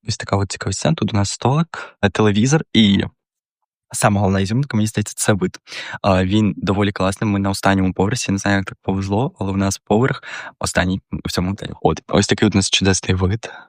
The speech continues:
Просто погляньте, яка красота. Район просто вау.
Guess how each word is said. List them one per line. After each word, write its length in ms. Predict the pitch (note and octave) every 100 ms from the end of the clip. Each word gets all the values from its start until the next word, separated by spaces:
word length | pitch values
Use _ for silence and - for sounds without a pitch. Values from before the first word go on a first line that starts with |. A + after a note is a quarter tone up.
| _ _ _ _ _ _ _ _ -
Просто 540 | G2 G2 G2 A2 - -
погляньте, 400 | G2+ F#2+ G2 -
яка 140 | -
красота. 500 | - - - - G#2+ _ _ - - -
Район 420 | G2+ G2+ G2 G#2 F#2+
просто 480 | - F#2+ F#2 -
вау. 340 | F2+ F2+ G#2